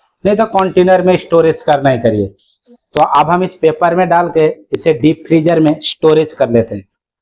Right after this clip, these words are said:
थोड़ा आइस लाइटली हल्का चिल जैसा होने का बाद है तावा में ग्रिल करेंगे। तो आपको धीरे धीरे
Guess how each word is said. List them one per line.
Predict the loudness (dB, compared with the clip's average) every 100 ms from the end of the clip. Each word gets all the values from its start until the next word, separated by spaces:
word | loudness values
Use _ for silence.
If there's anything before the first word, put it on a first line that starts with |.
| _ -6
थोड़ा | 0 0 -2 -4
आइस | -2 -2 -6 -12 -2
लाइटली | 0 0 0 0 0 -2 -6
हल्का | -2 -2 -2 -4 -4
चिल | -2 -2 0 2
जैसा | 0 0 -2
होने | -2 0
का | 0
बाद | 0 2 0
है | -4 -8 _ _ _
तावा | 0 2 0
में | 0
ग्रिल | 0 -2 -2
करेंगे। | -4 -4 -4 -14 _ _ _ _ _ _ _ _ _ _ _ -20 -20 _ _ _ _ _ _ _ _ _ _ _ _ _ _ _ _ _ _ _ -20 -20 -20 -20 _ _ 0
तो |
आपको | 2 0 0 0
धीरे | 2 2 2
धीरे | 2